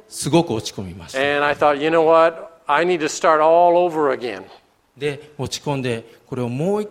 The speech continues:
Speaker 1: 回最初からやり直さないといけないと思いました。
Speaker 2: Yeah, with the right attitude.
Speaker 1: もう正しい姿勢でやり直さないといけない。
Speaker 2: That people might come to know Jesus Christ.
Speaker 1: そうすることによって、人々が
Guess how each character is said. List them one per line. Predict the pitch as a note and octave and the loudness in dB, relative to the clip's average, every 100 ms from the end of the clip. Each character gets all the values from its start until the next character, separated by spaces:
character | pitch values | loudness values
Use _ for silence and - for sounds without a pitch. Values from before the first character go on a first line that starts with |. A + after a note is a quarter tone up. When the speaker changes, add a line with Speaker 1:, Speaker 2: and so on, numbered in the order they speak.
| - | -12
Speaker 1:
回 | F#3+ E3 | -12 -12
最 | - F3 F#3+ | -16 -16 -12
初 | - | -12
か | G3+ A3 | -8 -2
ら | F3+ | 0
や | D#3 | 0
り | G3 | 0
直 | G3+ F#3+ | -2 -2
さ | G#3 | -2
な | F3 | -2
い | C3+ | -2
と | |
い | B2 | -2
け | C3 | -2
な | A2+ | -2
い | |
と | A#2 B2+ | -6 0
思 | D#3+ | 0
い | |
ま | E3 | 2
し | |
た。 | |
Speaker 2:
Yeah, | D#3+ | 2
with | E3 F3+ | 2 2
the | E3 | 2
right | C#3+ C3+ | 0 -2
attitude. | C#3 A2 G#2 - _ _ _ - | -6 -8 -10 -18 _ _ _ -16
Speaker 1:
も | A#2 | -16
う | |
正 | - C3+ E3 F3 - | -10 -4 -2 -2 -4
し | A#3 A3+ B2+ | -4 -2 -4
い | F#2 | -8
姿 | - A#2+ - B2+ A#2+ | -12 -10 -8 -6 -6
勢 | |
で | A#2 F#3 F3+ - _ _ _ _ - | -4 -6 -6 -16 _ _ _ _ -6
や | C3 | -4
り | B2 | -2
直 | A2 | -4
さ | G#2 A2+ | -6 -2
な | D3 | -2
い | |
と | - | -2
い | |
け | - | -10
な | F#3 | -10
い。 | |
Speaker 2:
That | F#3+ | 0
people | F3+ | 0
might | D#3 E3 E3 D#3 D#3 D3 _ _ | 2 2 2 -4 -14 -18 _ _
come | - E3+ E3 | -2 0 0
to | D3 | -4
know | C3 C3+ C#3 C#3 | -2 0 0 -2
Jesus | C3+ C#3 A#2+ B2+ - | -6 -8 -8 -12 -10
Christ. | - C#3 G2+ - - - _ | -4 -4 -4 -10 -20 -20 _
Speaker 1:
そ | - G#3+ | -10 -8
う | |
す | G#3+ | -4
る | A3+ | -2
こ | A3+ | -2
と | A3+ | -2
に | G3+ | -2
よ | G3+ | -4
っ | G3+ | -6
て、 | A#3+ A3+ F3+ - - | -6 -6 -6 -18 -20
人 | - D3+ | -6 -6
々 | C3 A2+ A2+ | -4 -10 -8
が | C#3+ D3+ | -6 -6